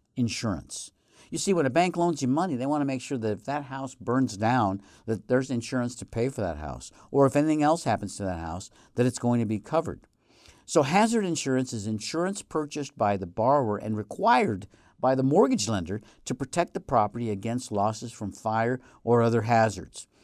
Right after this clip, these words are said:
Hazard insurance is also known as homeowner insurance and is the second I in something called P I T I. That initial stands for principal, interest, taxes,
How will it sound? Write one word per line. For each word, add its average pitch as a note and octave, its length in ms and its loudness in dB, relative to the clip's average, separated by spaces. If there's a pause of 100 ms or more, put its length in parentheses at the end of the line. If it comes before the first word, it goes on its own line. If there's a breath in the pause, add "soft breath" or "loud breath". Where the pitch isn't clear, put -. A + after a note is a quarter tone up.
(300 soft breath)
Hazard E3 460 2
insurance B2+ 520 0
is G#2 120 -6
also A2+ 340 2
known G2 340 0
as F#2+ 420 -6 (480)
homeowner D#3+ 580 4
insurance G#2 720 -4 (540)
and A#2 180 0
is G#2 160 -4
the G#2+ 120 -4
second D#3 560 -2
I C3+ 400 2
in A2 180 -4
something A#2+ 360 -6
called G2 440 0 (360 soft breath)
P - 260 -4
I G#2+ 460 0 (380 soft breath)
T C#3+ 320 -2
I. G2 300 -4 (440 soft breath)
That D3+ 300 2
initial E3 480 -2
stands A2+ 400 -4
for G2 140 -6
principal, F3 760 -4 (380)
interest, D3+ 640 0 (420)
taxes, E3 720 -4